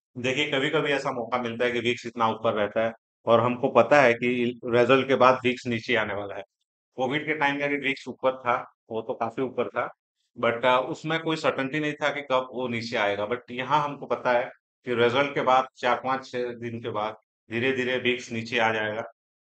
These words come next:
तो जब इस तरह का event होता है, जब आपको पता होता है कि विक्स within a week और two week में नीचे आने वाला है, तो आप option को sell करके अच्छा खासा कमा सकते हैं। तो चलिए,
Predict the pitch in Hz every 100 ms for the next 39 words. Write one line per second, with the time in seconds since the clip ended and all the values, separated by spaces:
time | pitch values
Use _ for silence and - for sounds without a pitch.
0 | _ - 107 104 104 _ 123 143 156 180
1 | - 175 170 160 143 151 151 - 131 147
2 | 143 143 - 127 127 127 123 120 135 127
3 | 127 120 123 117 123 127 - - _ _
4 | _ _ 120 123 131 139 139 135 135 135
5 | 127 135 131 127 127 120 117 135 120 120
6 | 113 110 117 120 117 113 117 117 - 113
7 | 113 127 117 123 - 123 131 127 127 151
8 | - _ _ _ _ _ _ _ _ 113
9 | 113 127 120 120 131 139 - - 107 104
10 | 104 101 - 98 - _ _ _ _ -
11 | _ _ _ _ _ _ _ _ 127 123
12 | 120 - 151 160 190